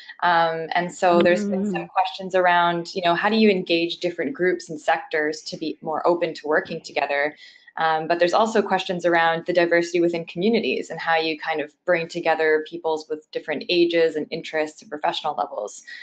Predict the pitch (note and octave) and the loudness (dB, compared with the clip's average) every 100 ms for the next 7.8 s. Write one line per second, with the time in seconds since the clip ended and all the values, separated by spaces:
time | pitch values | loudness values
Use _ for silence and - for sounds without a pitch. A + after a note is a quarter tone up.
0 | - - E3+ E3 E3 G3+ G#3+ A#3 A3 G#3+ | -8 0 2 0 0 2 4 6 6 4
1 | G#3 - G3 G3+ G#3+ A3 F3 E3+ E3+ E3+ | 2 0 2 2 2 0 0 0 -4 -2
2 | E3+ E3+ E3+ D#3+ D#3+ E3 E3+ G3+ G3 A3 | -2 -2 0 0 2 0 2 0 0 -2
3 | G#3+ F3+ - D#3+ E3 E3 D#3+ D#3 D3+ - | -2 -4 -4 -4 -4 -8 -8 -8 -10 -16
4 | - - D#3 D3+ D3+ D3+ - D3+ - - | -20 -2 -2 2 0 -2 -6 -6 -6 -8
5 | D3 D3 D3+ C#3 C#3+ - D#3 D3 D3+ D3+ | -4 -2 -4 -4 -6 -6 -4 -4 -4 -6
6 | D3+ D3+ D3+ D3+ D3+ D3+ C#3+ D3+ D3+ D3 | -8 -8 -4 -2 -2 -4 -6 -2 -2 -2
7 | - _ - G#3+ A#3 C4 C#4+ | -10 _ -14 -14 -6 -4 -4